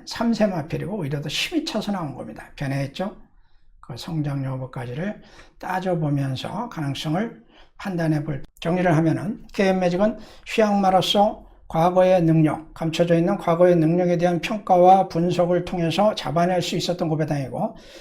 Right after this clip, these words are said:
그 전경주에는 최근에 변화를 모색하면서 적응해가는 과정에서 결과를 끌어냈던 말.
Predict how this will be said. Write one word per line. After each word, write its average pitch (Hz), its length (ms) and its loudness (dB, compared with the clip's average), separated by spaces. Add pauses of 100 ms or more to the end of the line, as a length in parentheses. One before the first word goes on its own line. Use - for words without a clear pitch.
(120)
그 175 220 4
전경주에는 175 800 0 (240)
최근에 196 640 0 (300)
변화를 202 380 2
모색하면서 170 640 0
적응해가는 170 640 0
과정에서 165 800 -2
결과를 160 380 -4
끌어냈던 175 600 -2
말. 143 340 -2